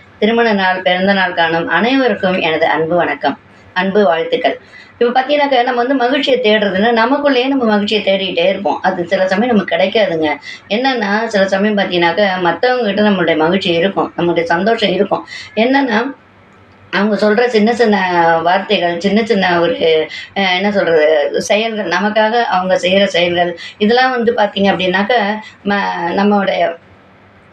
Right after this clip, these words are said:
சந்தோஷம் அங்க இருக்கும். அ, இப்ப வந்து அது ஒரு குட்டி கதை மூலியமா நான் உங்களுக்கு சொல்றேன். அ, ஒரு நாள் வந்து ஆசிரியர் என்ன பண்றாரு,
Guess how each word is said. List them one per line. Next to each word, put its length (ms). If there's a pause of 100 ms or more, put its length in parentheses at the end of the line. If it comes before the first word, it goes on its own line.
(180)
சந்தோஷம் 600
அங்க 120
இருக்கும். 420 (300)
அ, 160
இப்ப 160
வந்து 220
அது 300
ஒரு 180
குட்டி 280
கதை 220
மூலியமா 240
நான் 140
உங்களுக்கு 280
சொல்றேன். 340 (260)
அ, 120
ஒரு 200
நாள் 260
வந்து 260
ஆசிரியர் 460
என்ன 220
பண்றாரு, 580